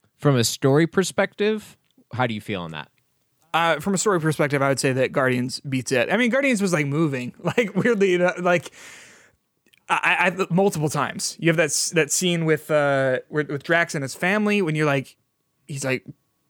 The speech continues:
Speaker 2: "This isn't, like, you have to understand, this isn't real, and we need you. We need you here to be in reality," or whatever.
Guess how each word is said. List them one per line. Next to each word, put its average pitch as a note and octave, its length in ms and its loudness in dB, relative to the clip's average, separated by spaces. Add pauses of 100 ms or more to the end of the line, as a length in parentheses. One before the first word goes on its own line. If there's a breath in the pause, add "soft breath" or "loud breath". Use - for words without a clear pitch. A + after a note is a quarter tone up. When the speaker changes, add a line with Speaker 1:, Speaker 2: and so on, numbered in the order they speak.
(560)
Speaker 2:
"This C3+ 200 -2
isn't, D3+ 320 0
like, B2+ 220 -4
you D3 100 2
have C3 60 0
to C3 80 -2
understand, B2+ 580 -2 (120)
this C3+ 200 -2
isn't B2+ 180 0
real, B2+ 160 2
and B2 100 2
we C3 80 4
need B2 240 2
you. - 260 -4 (220)
We D3 120 0
need C#3 160 2
you B2+ 80 2
here C3+ 400 0 (260)
to - 80 -10
be C3 120 -2
in B2+ 80 -2
reality," B2 460 -2
or C3+ 80 -4
whatever. A#2 420 -6